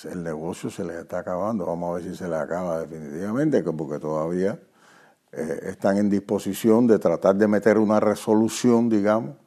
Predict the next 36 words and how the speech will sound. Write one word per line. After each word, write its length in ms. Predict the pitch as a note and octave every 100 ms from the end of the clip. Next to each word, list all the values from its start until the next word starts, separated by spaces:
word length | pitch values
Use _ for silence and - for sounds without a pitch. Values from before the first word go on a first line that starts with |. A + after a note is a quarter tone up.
| _ _ _ _ _ _ -
para 340 | F#2+ F#2+ F2+
eliminar 480 | F2 F2 F2 E2+ F#2+
la 160 | G#2 G2+
posibilidad 580 | F2 F2 E2 E2+ F#2
de 60 | G2+
los 200 | F#2 E2
vuelos 300 | F2+ F#2 F#2
comerciales 800 | F#2 E2 D#2 - G#2 G#2+ F#2 -
que 160 | E2
ya 120 | D#2+ D#2+
comenzaron 640 | D#2+ D#2 D#2 - F#2 E2+ - D#2+
y 80 | E2
que 120 | E2
son 220 | E2 F#2
extraordinariamente 880 | F2+ F2 D#2+ D#2+ D#2+ E2+ E2 E2+ E2
importantes 680 | E2+ E2+ D#2+ F#2+ F2 E2+ - - - _
para 200 | F2+ E2
nosotros 440 | D#2+ E2 G2 G#2+
en 60 | G2
cuanto 320 | D#2+ E2 D2+
al 100 | D2+
crecimiento 720 | - F2 - E2 E2 F2+ F2+ E2
del 140 | C2+
turismo, 720 | D2 C#2+ F#2 G#2+ G#2+ E2+ - _ _ _ _
crecimiento 640 | - D#2+ D#2+ D#2 F2 F2
de 60 | F2+
la 80 | D2+
actividad 460 | - - D2+ E2
económica 500 | D#2 D#2 E2 E2+ D2
en 100 | D2+
turismo, 520 | C#2 D2+ D#2+ G2 D#2 - _
etcétera. 540 | - - - - - _ _ _ _ _ _ -
Pero 260 | A2 A#2
ellos 280 | B2 D3 C#3+
siguen 340 | C3 C3+ B2 G2+
peleando 640 | F#2+ F2+ G#2 B2 G2+ -